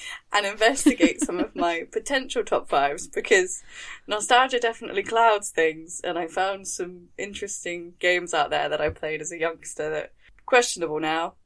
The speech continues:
Speaker 2: Yeah, it's also, like, you remember, you have such vivid imagery in your head of what these things look like, and to you, they are, like, now graphics and even further beyond. And really, when you look at them, you're like, "This doesn't seem like the game that I played," but
Speaker 1: Yeah.
Speaker 2: I'm pretty sure this is what it was.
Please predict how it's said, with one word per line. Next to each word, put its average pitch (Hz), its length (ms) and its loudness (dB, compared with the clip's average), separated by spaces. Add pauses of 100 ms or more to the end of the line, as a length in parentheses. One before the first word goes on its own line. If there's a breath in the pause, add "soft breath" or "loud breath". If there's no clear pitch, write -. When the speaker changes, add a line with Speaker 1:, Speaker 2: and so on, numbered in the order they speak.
Speaker 2:
Yeah, 277 480 2
it's 240 140 -2
also, 311 260 -2
like, 262 400 -2
you 233 180 -4
remember, 247 520 -2
you 220 120 -8
have 233 140 -2
such 247 200 -4
vivid 208 520 0
imagery 180 540 -2
in 175 160 -4
your 170 140 -6
head 170 260 0
of 160 140 -8
what 165 140 -4
these 165 180 -10
things 160 280 -8
look - 200 -6
like, 147 320 -2
and 170 140 -6
to 196 100 -10
you, 160 400 -2
they - 200 -6
are, 165 60 -4
like, 156 500 -6 (160)
now 165 680 2 (220)
graphics - 640 -6
and 160 200 -10
even 170 320 -8
further 160 340 -2
beyond. 151 440 -6 (380 loud breath)
And 196 160 -2
really, 226 240 0
when 175 120 -4
you 175 80 -4
look 208 180 -2
at - 100 -8
them, 156 160 -6
you're 175 100 -6
like, 196 160 -8
"This 403 140 -2
doesn't - 320 -6
seem 381 340 0
like 185 220 -2
the 180 80 -10
game 165 280 -8
that - 120 -10
I - 80 -10
played," - 440 -10
but - 100 -8
Speaker 1:
Yeah. 320 60 2
Speaker 2:
I'm 285 120 0
pretty 339 300 -2
sure 269 220 -2
this 220 200 -8
is 185 80 -12
what 170 120 -6
it - 80 -14
was. - 340 -14